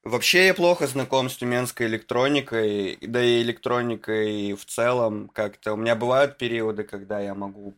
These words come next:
послушать такую музыку в подборках или плейлистах Spotify, но целенаправленно я не искал никогда исполнителей. Ну, разве что Summer of Haze, но мне кажется, это очень очевидно.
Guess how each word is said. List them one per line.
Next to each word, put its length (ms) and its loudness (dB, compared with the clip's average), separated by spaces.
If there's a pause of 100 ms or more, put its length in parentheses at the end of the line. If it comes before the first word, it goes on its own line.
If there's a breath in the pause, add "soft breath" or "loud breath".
послушать 520 -12 (380)
такую 340 -6
музыку 400 -8
в 100 -20
подборках 840 -6
или 180 -8
плейлистах 720 -8
Spotify, 800 -4 (720)
но 380 0
целенаправленно 1300 -2
я 220 -4
не 360 -8
искал 380 -8
никогда 640 -12
исполнителей. 880 -12
Ну, 280 -4
разве 260 -2
что 160 -10
Summer 360 -6
of 100 -6 (100)
Haze, 280 -4
но 220 -10
мне 160 -10
кажется, 420 -14
это 160 -14
очень 300 -14
очевидно. 440 -20